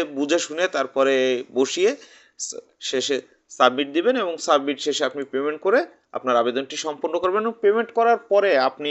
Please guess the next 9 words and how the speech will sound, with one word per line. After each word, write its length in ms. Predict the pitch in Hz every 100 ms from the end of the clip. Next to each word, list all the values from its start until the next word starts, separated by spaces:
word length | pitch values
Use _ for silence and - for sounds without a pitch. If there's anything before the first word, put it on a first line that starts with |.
| 147
পেমেন্ট 340 | 143 156 151 165
ভেরিফাই 380 | 147 156 165 175
করবেন 320 | 175 175 214
এবং 260 | 190 151 147 139 _ _ _ -
একটি 240 | 131 -
আবেদনের 440 | 123 123 127 131 175
প্রিন্ট 200 | - 151 151
কপি 220 | 170 190
অবশ্যই 420 | 127 139 233